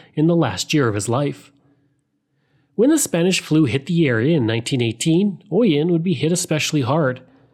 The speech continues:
To stem the spread of the terrible disease that would go on to kill fifty thousand Canadians, the entire community would shut itself off from the rest of the world. Oyen banned all track going into and out of the community,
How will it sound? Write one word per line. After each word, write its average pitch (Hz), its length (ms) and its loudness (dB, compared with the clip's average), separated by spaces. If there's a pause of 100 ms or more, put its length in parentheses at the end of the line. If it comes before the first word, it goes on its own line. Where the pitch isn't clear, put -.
(200)
To 202 80 0
stem 202 320 0
the 285 80 2
spread 131 400 -2
of 139 80 -4
the 139 80 -2
terrible 135 380 -2
disease 131 480 0
that 165 80 2
would 123 100 -2
go 120 160 -2
on 120 120 -2
to 123 60 -8
kill 127 220 -4
fifty - 320 -6
thousand 127 460 -2
Canadians, 151 640 -2 (360)
the 156 160 2
entire 202 440 0
community 180 480 0
would 123 160 0
shut - 260 0
itself 185 380 -2
off 185 340 0
from 123 140 -2
the 117 80 0
rest 123 240 -2
of 123 80 -4
the 117 60 0
world. 139 440 -2 (640)
Oyen 214 480 4
banned 113 440 -2
all 196 260 0
track 139 480 -4
going 135 240 0
into 202 400 0
and 180 140 0
out 175 160 2
of 123 140 -2
the - 60 -4
community, 180 540 0